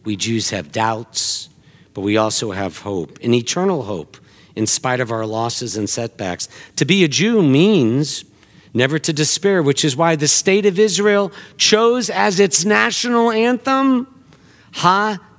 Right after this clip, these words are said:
Tikva, which means literally the hope. Despite centuries of persecution and dislocation, despite the coming and going of civilizations far mightier than ours,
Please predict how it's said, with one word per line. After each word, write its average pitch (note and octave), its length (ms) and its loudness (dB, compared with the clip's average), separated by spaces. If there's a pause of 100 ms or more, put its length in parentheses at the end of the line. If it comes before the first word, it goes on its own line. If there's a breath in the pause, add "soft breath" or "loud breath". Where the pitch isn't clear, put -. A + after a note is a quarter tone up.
Tikva, D#3+ 1160 0
which C#3+ 240 -4
means E3+ 320 4
literally A#3+ 720 0 (340 loud breath)
the F3 180 2
hope. B3 360 -2 (1300 soft breath)
Despite E3 460 0
centuries G3 640 0
of D#3 140 -2
persecution F3 920 0
and B2 120 0
dislocation, F#3 1000 -2 (300 loud breath)
despite D3 440 0
the C#3+ 80 -4
coming F#3+ 580 2
and A#2 260 -2
going F3 480 4
of A#2 80 -2
civilizations E3+ 1160 0 (180 loud breath)
far C#3 340 -2
mightier E3+ 560 0
than C#3+ 180 2
ours, D#3 340 0